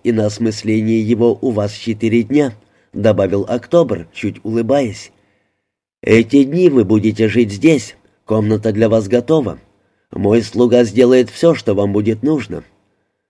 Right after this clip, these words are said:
К сожалению, я не смогу составить вам компанию. Сегодня уезжаю в Йоркшир». Пэкет взглянул на часы и медленно поднялся. «Мне пора, Эдвард».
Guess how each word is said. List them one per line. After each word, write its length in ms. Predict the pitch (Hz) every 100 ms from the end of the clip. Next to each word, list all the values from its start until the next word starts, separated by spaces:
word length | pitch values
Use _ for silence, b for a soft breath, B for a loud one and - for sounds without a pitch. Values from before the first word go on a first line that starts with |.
| _ _
К 60 | -
сожалению, 800 | 110 113 139 170 165 107 92 82 -
я 200 | 104 113
не 120 | 113
смогу 380 | 107 139 143 175
составить 560 | - 107 - 104 104
вам 200 | 101 107
компанию. 640 | - 127 113 156 127 90 71 _ _ _
Сегодня 680 | - 120 104 98 98 107 110
уезжаю 640 | 113 127 117 87 95 101 104
в 60 |
Йоркшир». 640 | 113 151 143 - - 90 - _ _ _ _ _ _ _ _ - 90
Пэкет 320 | 104 104 127
взглянул 480 | 123 104 123 123 131
на 140 | 127 127
часы 500 | 139 123 165 160 123 -
и 140 | 120
медленно 460 | 107 104 101 101 104
поднялся. 640 | 117 107 151 143 107 82 - _ _ _ _ _ _
«Мне 400 | - 101 101 104
пора, 420 | 107 127 135 165 160
Эдвард». 580 | 113 95 90 92 -